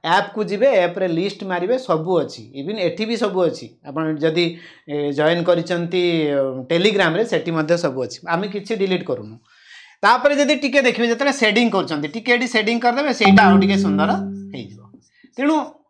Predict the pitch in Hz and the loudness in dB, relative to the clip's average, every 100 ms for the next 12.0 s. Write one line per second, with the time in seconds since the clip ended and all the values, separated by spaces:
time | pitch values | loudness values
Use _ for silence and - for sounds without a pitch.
0 | _ 147 175 - 311 339 359 359 294 - | _ 0 0 2 0 2 2 4 0 0
1 | - 311 277 247 240 240 240 269 247 - | -4 -2 -2 2 0 2 2 4 2 2
2 | - 147 180 226 214 254 180 156 190 208 | -6 -8 0 0 2 0 0 0 0 -2
3 | 165 156 - - _ _ _ _ _ - | -2 0 -2 -4 _ _ _ _ _ -14
4 | 143 - 190 180 247 294 233 - - 226 | -14 -4 0 2 2 0 -6 -10 -2 2
5 | 214 190 180 180 185 170 285 - 269 269 | 2 2 2 0 -2 2 0 0 -2 2
6 | 254 247 170 196 - - _ _ - _ | 2 4 4 2 0 -12 _ _ -20 _
7 | _ - - _ 170 185 214 240 180 180 | _ -20 -20 _ -2 0 2 0 2 0
8 | 180 196 247 262 220 - 214 208 208 170 | 2 2 0 0 -6 -4 -4 -2 -4 -2
9 | 160 156 135 139 143 247 160 117 147 170 | -4 -4 -6 -10 -12 -8 -8 -6 0 0
10 | 175 180 196 131 120 107 - _ - - | 2 -2 -2 -6 -12 -18 -20 _ -20 -20
11 | _ 240 233 269 269 262 254 240 214 | _ 0 2 2 4 4 4 4 4